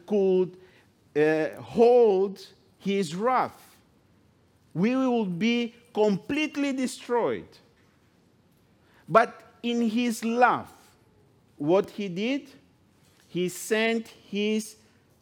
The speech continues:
only begotten Son, who is God in nature with him, in order for him to bear our sins. And many picture was given from the beginning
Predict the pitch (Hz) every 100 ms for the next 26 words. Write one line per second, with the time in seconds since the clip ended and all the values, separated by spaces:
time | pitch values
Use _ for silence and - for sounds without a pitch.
0 | _ _ 226 262 269 277 277 269 269 269
1 | 202 185 151 151 147 151 131 - 120 107
2 | 117 180 185 - _ _ _ _ _ _
3 | _ 196 254 254 262 262 233 160 143 202
4 | 208 214 190 185 156 147 156 160 - 139
5 | 120 113 110 - 110 117 160 180 - _
6 | _ _ _ _ 202 185 185 190 175 160
7 | - 156 143 135 165 196 175 131 120 113
8 | 143 127 123 131 131 143 147 160 - 117
9 | 117 117 127 139 170 _ _ _ _ _
10 | _ _ - - - 113 80 - - -
11 | _ _ _ _ _ _ _ _ _ _
12 | _ _ _ _ _ _ _ _ _ -
13 | 139 135 147 190 254 269 214 - 254 262
14 | - 160 139 143 151 143 123 120 170 208
15 | 170 160 131 110 101 - - 240 247 254
16 | 208 180 156 156 139 196 202 160 117 98